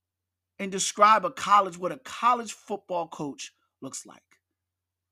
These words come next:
to a man, to a woman, or to whatever you identify as, you're going to get some sort of Caucasian. Someone's going to say white or Caucasian.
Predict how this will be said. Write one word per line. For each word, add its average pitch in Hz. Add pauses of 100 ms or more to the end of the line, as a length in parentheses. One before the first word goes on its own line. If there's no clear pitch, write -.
to 262
a 196
man, 226
to 214
a 190
woman, 214
or 180
to 165
whatever 196
you 202
identify 160 (220)
as, - (840)
you're 180
going 226
to 208
get 175 (720)
some 226
sort 180 (580)
of 165
Caucasian. 160 (880)
Someone's 302
going 247
to 220
say 170 (200)
white 190
or 185
Caucasian. 156